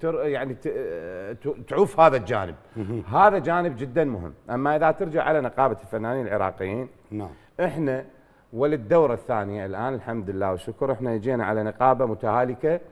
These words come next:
Speaker 2: مهم.
Speaker 1: آه، حقيقة يعني اشتغلنا خلال الأربع سنوات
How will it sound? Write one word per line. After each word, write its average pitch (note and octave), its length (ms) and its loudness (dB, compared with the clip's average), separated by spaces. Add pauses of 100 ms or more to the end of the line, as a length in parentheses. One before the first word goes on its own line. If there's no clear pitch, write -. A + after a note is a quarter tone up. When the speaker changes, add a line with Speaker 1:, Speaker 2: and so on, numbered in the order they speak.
(140)
Speaker 2:
مهم. G#2+ 320 -6
Speaker 1:
آه، G#2+ 1200 -2 (520)
حقيقة E3+ 640 -4
يعني C3 420 0
اشتغلنا D3 420 -2
خلال C#3 340 0
الأربع C#3+ 320 0
سنوات F#2+ 520 -4